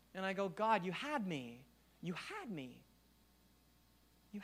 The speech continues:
had me. Why didn't I actually trust you?" Worry is a waste. It's a waste. Worry is in direct conflict with the Christian faith. There have s-, there's been some people in my life who have even said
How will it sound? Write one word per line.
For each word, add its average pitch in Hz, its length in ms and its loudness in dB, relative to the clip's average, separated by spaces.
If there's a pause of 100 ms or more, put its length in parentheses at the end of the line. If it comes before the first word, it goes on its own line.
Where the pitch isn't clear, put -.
had 254 160 -6
me. 147 160 -4
Why 127 200 -8
didn't 247 160 -2
I 233 160 0 (800)
actually 226 260 -2
trust - 400 -2
you?" 117 180 -6 (840)
Worry 214 260 8
is 254 100 6
a 285 60 8
waste. 254 680 4
It's - 100 -8
a 208 40 -4
waste. 240 640 6 (1700)
Worry 254 320 12
is 233 140 10
in 240 140 6
direct 208 440 6
conflict 226 580 -2
with 196 140 -6
the - 60 -8
Christian - 480 -4
faith. 147 400 -2 (340)
There 170 140 8
have 190 100 6
s-, - 240 0 (100)
there's 220 220 4
been 240 160 0
some 294 300 0
people 240 320 2
in 202 80 0
my 196 180 4
life 175 340 6
who 190 60 0
have 175 120 0
even 226 220 -2
said 175 400 2